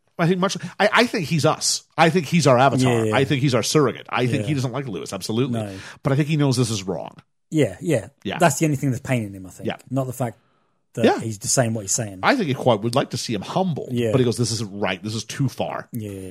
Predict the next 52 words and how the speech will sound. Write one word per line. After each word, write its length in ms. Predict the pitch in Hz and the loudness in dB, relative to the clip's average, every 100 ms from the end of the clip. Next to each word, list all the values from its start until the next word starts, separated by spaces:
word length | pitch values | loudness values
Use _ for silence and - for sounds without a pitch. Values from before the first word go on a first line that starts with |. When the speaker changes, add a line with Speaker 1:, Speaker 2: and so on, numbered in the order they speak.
| 87 | -14
Speaker 2:
yeah. 40 | - _ _ _ _ _ _ _ - 104 | -20 _ _ _ _ _ _ _ -2 2
Speaker 1:
Um, 200 | 107 110 - | 2 0 -4
and 160 | 117 107 | -6 -4
so 160 | 123 | 0
he 80 | 110 | 0
lets 260 | 110 117 - | 0 -2 -6
him 140 | 110 | -6
go, 240 | 85 73 82 | -6 -8 -4
and 120 | 117 | -2
he's 120 | 123 | -2
totally 400 | - - 190 123 | 0 4 4 4
being 220 | 98 87 | -2 -6
gaslit. 520 | 78 - - - - - _ | -8 -10 -10 -12 -16 -20 _
"You 120 | - 120 | -6 -2
don't 160 | 107 | -2
live 180 | 98 98 | -4 -8
here, 200 | - 98 | -6 -8
blah, 140 | 95 87 | -8 -8
blah, 100 | 82 | -6
blah." 220 | 82 87 87 - _ - - | -6 -8 -10 -16 _ -20 -18
Um, 380 | - 98 101 101 - _ _ _ - | -6 -2 -2 -2 -10 _ _ _ -10
so 80 | 160 | 0
he 20 | |
goes 140 | 190 208 | 2 2
to 60 | |
the 60 | 160 | 0
bank, 400 | 123 113 117 - | 0 0 -2 -4
and 100 | 110 | -6
the 100 | 107 | -2
I 120 | 113 | 0
R 100 | 127 | 2
S 100 | 123 120 | 2 -2
have 80 | |
frozen 320 | - 113 110 110 | -4 -2 -2 -2
his 120 | 98 | -6
accounts. 440 | - - 98 107 - | -8 -10 -10 -10 -8
But 160 | - - | -8 -4
what 120 | 427 | -6
I'm 120 | 480 480 | -2 0
going 200 | 320 202 | 0 0
is, 120 | 170 | -4
can 160 | - | -8
you 60 | 370 | -6
just 180 | 392 - _ - | -6 -6 _ -10
read 340 | 160 202 180 | -4 -2 -2
for 120 | - | -4
me 100 | 165 | 0
what 100 | 151 139 | 0 2
my 120 | 123 101 | 0 0
address 280 | 87 73 - | -4 -6 -10
is, 140 | - | -14
please? 380 | - - - - | -16 -14 -12 -12